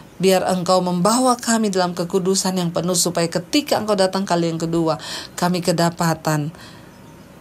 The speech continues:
tidak bercacat celah dan kami layak untuk masuk dalam perjamuan kawin anak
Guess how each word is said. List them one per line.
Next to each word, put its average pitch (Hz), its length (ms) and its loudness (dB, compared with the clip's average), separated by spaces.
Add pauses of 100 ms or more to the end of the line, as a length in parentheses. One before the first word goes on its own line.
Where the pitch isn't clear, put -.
(100)
tidak 185 240 4
bercacat 170 560 0
celah 165 160 2
dan 160 240 -2
kami 165 240 0
layak 175 400 2
untuk 170 240 -2
masuk 170 320 0
dalam 160 160 0
perjamuan 160 640 -2
kawin 165 320 0
anak 160 160 0